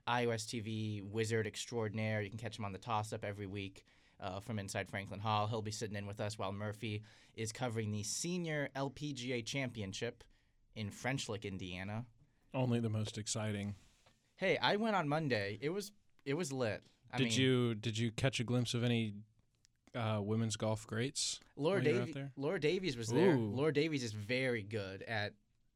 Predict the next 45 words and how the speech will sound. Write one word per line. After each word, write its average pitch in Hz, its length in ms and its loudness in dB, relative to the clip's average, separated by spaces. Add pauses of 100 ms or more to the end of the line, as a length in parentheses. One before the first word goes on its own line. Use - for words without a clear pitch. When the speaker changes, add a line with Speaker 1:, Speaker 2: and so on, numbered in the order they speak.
(120)
Speaker 1:
the 107 220 -4 (160)
senior 110 720 -2
women's 104 480 -4
golf 98 320 -6 (140)
Speaker 2:
She - 180 0
was 139 160 4
good 135 140 4
Speaker 1:
circuit. 127 60 6
Speaker 2:
at 117 80 0
the 117 100 4
regular 117 360 4
women's 104 300 0
golf 107 220 -2
Speaker 1:
<laughs> - 20 -2
Speaker 2:
circuit, - 340 0
too. 110 280 -2 (880)
Speaker 1:
The 139 80 -6
se-, 143 400 -6
for 180 100 0
those 202 160 6
you 175 80 2
don't, 151 160 2
the 131 80 -2
senior 175 380 0
L 143 140 2
P 147 180 -4
G 123 180 -2
A 127 140 2
is 113 100 0
forty-five 139 720 0
years 113 300 0
and 104 100 -4
up. 101 300 -4 (320)
And 131 120 -2
it 131 40 -2
was 127 120 -4
funny 165 220 -2
'cause 127 200 -4
there 127 100 0
was 123 100 -2
a 120 60 0
lady 143 280 2
there 135 160 0
from 120 160 -8
Sweden, 107 600 -6